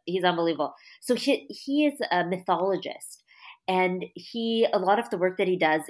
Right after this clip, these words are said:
is to help, uh, Western companies understand how to do business in India.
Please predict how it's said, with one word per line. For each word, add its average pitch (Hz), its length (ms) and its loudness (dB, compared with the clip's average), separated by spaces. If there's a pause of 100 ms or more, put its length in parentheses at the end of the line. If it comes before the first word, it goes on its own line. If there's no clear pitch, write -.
is 170 380 -2
to 190 80 -6
help, 214 480 -2 (140)
uh, 165 140 4
Western 208 480 2
companies 180 500 -2
understand 170 500 -2
how 160 100 -4
to 156 100 -4
do 165 120 -4
business 151 340 -4
in 151 100 -10
India. 160 320 -6